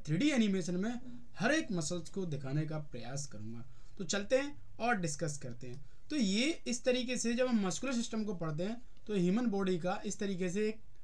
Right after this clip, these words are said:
हम बोल सकते हैं, एक, एक picture होती है,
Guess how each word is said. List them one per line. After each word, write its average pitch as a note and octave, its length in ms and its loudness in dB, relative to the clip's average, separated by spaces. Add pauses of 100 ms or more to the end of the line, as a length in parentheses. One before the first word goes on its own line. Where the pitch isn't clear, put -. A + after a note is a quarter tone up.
(140)
हम E3 140 0
बोल F3 160 2
सकते D#3 260 -2
हैं, G#3 160 0 (520)
एक, F#3 180 -2 (1600)
एक A3 180 2 (140)
picture A#3+ 280 2
होती F3+ 280 0
है, A3 120 -2